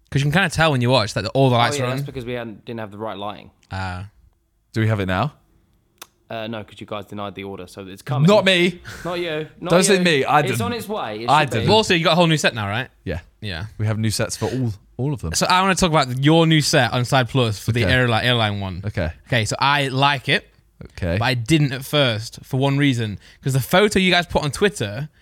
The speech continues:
Speaker 1: I thought that was the actual shot of the, of
Speaker 3: What's
Speaker 1: the
Speaker 3: the
Speaker 1: set.
Speaker 3: photo we put on
Speaker 1: Go on,
Speaker 3: Twitter?
Speaker 1: go on side, I don't know which Savin account it is, but it's one of them. That, uh, probably not that one, but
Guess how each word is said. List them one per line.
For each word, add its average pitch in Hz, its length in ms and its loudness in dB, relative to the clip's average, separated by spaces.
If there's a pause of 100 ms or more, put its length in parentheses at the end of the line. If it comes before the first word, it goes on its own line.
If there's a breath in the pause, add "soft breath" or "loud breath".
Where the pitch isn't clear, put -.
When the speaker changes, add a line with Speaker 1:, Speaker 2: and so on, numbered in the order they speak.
(300 soft breath)
Speaker 1:
I 180 160 2
thought 170 300 0
that 175 200 2
was 139 440 2
the 135 260 -2
actual 143 800 0
shot - 560 0
of 127 280 0
the, 123 360 2 (480 loud breath)
of 139 140 -2
Speaker 3:
What's 151 180 0
Speaker 1:
the 165 60 0
Speaker 3:
the 139 80 4
Speaker 1:
set. - 20 2
Speaker 3:
photo 151 220 2
we 139 100 2
put 131 120 0
on 117 60 -2
Speaker 1:
Go 147 60 4
on, 190 120 6
Speaker 3:
Twitter? 190 120 0
Speaker 1:
go 170 60 4
on 196 160 2
side, 180 320 2
I 156 80 4
don't 151 120 2
know 156 60 4
which 139 160 -2
Savin 131 260 2
account 120 280 0
it 117 60 0
is, 107 180 -4
but 120 100 -12
it's 117 80 -8
one 135 160 -4
of 113 60 -4
them. 107 240 -8 (340)
That, 131 380 -2
uh, - 20 -16 (160)
probably 143 160 -4
not 120 120 -6
that 117 140 -6
one, 104 200 -6
but 110 220 -6